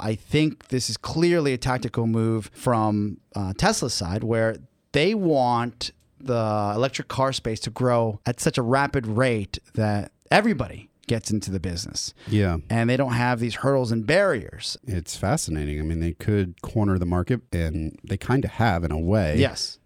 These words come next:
Speaker 2: Uh, in terms of long range, uh, batteries, they're, they, you know, the only car that, that's produced that can do over two hundred and fifty miles
Speaker 1: At
Speaker 2: on
Speaker 1: that
Speaker 2: a single
Speaker 1: performance
Speaker 2: charge.
Speaker 1: level,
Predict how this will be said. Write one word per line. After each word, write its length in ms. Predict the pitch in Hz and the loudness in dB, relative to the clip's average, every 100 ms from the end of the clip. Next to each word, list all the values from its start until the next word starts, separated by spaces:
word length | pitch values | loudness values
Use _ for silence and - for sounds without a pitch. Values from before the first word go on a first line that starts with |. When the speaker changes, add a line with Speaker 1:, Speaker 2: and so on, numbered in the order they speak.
| - | -6
Speaker 2:
Uh, 300 | 82 80 78 82 - | 0 2 0 -2 -4
in 300 | 98 90 78 | -2 0 -4
terms 420 | - 107 92 87 | -2 0 0 0
of 140 | 87 80 | -2 -2
long 400 | 85 92 90 90 | 0 0 0 0
range, 800 | 80 90 95 85 80 78 - - - | 0 0 0 0 -2 -4 -8 -8 -4
uh, 220 | 73 73 | -2 -2
batteries, 560 | 85 95 87 76 82 | 0 2 2 0 0
they're, 300 | 85 80 78 - - - | 0 0 -2 -4 -12 -4
they, 180 | 85 - | -2 -2
you 120 | 85 | -2
know, 120 | 82 | -2
the 120 | 76 76 | -2 -2
only 200 | 82 80 | -2 -2
car 240 | - 85 | 0 0
that, 160 | 80 - | -2 -2
that's 180 | 78 - | -4 -2
produced 560 | - 92 107 104 - | -2 2 2 2 0
that 200 | - 78 | -2 -2
can 200 | - 85 | -2 -2
do 260 | 80 95 107 | 0 2 4
over 240 | 82 73 | 2 0
two 260 | 71 - 82 | -2 -2 0
hundred 360 | 85 78 78 78 | 0 0 -2 -4
and 180 | 87 80 | -6 -6
fifty 320 | - 87 85 | -4 -4 -4
miles 500 | 73 80 90 87 82 | -2 2 2 2 2
Speaker 1:
At 120 | 135 | 2
Speaker 2:
on 40 | - | 4
Speaker 1:
that 140 | 160 | 4
Speaker 2:
a 20 | - | 4
single 200 | - 90 | 2 4
Speaker 1:
performance 380 | 160 160 87 | 6 6 4
Speaker 2:
charge. 100 | - | 2
Speaker 1:
level, 380 | 113 92 95 117 | 0 -2 -4 -4